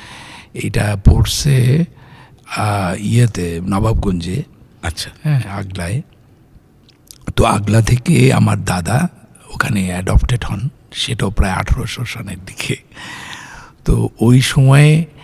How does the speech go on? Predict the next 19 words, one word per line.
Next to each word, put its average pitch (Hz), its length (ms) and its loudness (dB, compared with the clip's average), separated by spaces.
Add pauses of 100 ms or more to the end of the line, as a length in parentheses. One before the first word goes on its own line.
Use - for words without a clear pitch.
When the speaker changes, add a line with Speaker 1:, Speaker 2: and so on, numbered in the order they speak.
(380)
Speaker 1:
আমার 117 480 2
দাদারা 120 480 4
ছিলেন 123 340 2
সাত - 280 2
দাদা, 98 420 -2 (640)
আমার 104 240 -4
দাদা 95 260 -2
ছিলেন 117 320 -2
সবার 101 380 -6
বড়, 92 420 -4 (420)
এবং 101 140 -6
আমার 104 260 0
যে 123 160 2
ছোট - 360 6
দাদা 123 340 4
ছিলেন, - 360 -8 (140)
আমার 92 180 -10
সাত 92 280 -4 (100)
ভাইদের 101 380 -8